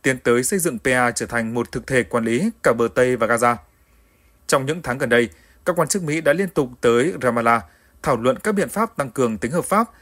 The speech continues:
để P A có thể đóng vai trò lãnh đạo ở Gaza và bờ Tây sau giao tranh. Ngoài ra, nhiều chính phủ trên thế giới, bao gồm cả các chính phủ Ả Rập,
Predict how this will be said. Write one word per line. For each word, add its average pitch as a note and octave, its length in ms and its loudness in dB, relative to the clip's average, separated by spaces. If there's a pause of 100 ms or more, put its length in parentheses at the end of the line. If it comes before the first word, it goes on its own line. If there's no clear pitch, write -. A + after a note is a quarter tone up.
(140)
để B2+ 140 0
P - 100 -10 (100)
A A#2+ 140 2
có G3 160 -8
thể E3+ 100 -4
đóng A2+ 160 -2
vai F3+ 160 0
trò C#3 160 0
lãnh D3 200 -4
đạo E3 140 0
ở C3+ 140 -4
Gaza A#2+ 320 2 (260)
và A#2 160 2
bờ A2+ 200 0
Tây B2 220 2
sau A#2+ 220 -2
giao A#2 140 0
tranh. A#2 220 -2 (760)
Ngoài B2+ 140 0
ra, A#2+ 240 2 (300)
nhiều D3+ 140 -2
chính D3+ 140 -4
phủ F3 280 2
trên B2+ 140 -4
thế B2 100 0
giới, B2+ 300 2 (300)
bao F#3+ 120 2
gồm D3 260 0
cả - 100 2
các G3+ 160 -2
chính - 160 -6
phủ F3+ 160 0
Ả A#2+ 140 0
Rập, A#2+ 180 2